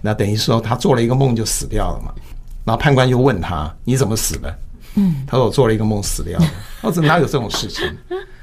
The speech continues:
Speaker 1: 她说：“一定是那个花园里面的那个花神有问题。”
Speaker 2: 嗯。
Speaker 1: 然后这判官就把那个南安府里面的这个花神，后花园的花神叫来。啊，那你最清楚了，干了什么事儿？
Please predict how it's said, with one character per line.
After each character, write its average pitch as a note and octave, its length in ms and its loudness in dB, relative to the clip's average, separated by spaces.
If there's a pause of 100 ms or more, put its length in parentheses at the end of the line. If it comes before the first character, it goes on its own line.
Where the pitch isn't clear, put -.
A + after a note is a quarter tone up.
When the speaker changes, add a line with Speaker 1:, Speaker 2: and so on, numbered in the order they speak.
Speaker 1:
她 E3+ 120 2
说 F#3 140 4
：“一 F3+ 100 4
定 F3+ 140 6
是 E3+ 140 4
那 C#3+ 140 4
个 G2+ 300 -2
花 C3+ 180 2
园 C3 180 4
里 A2+ 60 2
面 G2 200 2
的 G#2 100 2
那 G#2 160 2
个 F#2 380 -2
花 A#2 220 0
神 F#2 300 -2
有 E2 100 -2
问 E2+ 200 -2
题。” - 260 -10 (140)
Speaker 2:
嗯。 F3+ 580 2
Speaker 1:
然 G#2 160 2
后 C3 240 4
这 B2 100 -2
判 B2 220 -2
官 A#2+ 160 -2
就 A#2 140 -2
把 F2+ 200 -4
那 G2+ 140 -4
个 F#2+ 340 -6 (400)
南 A2+ 200 0
安 C3+ 160 6
府 A2 240 0
里 G2 100 -4
面 A#2 260 2
的 G2 160 -4
这 G2+ 160 -4
个 G2 120 -6
花 A2+ 200 0
神， G2+ 300 -6 (240)
后 - 160 -4
花 A#2+ 180 0
园 G#2 120 0
的 A2 40 -4
花 G#2+ 160 -2
神 - 160 -8
叫 F#2+ 200 -6
来。 C#2+ 240 -10 (720)
啊， G2+ 340 -2 (160)
那 D#3+ 140 2
你 C#3+ 100 4
最 C3 180 4
清 A2 200 2
楚 D2+ 260 -4
了， - 240 -8 (260)
干 B2+ 140 0
了 A2 80 0
什 E2 120 0
么 E2 120 2
事 A#2+ 140 2
儿？ F#2 100 -2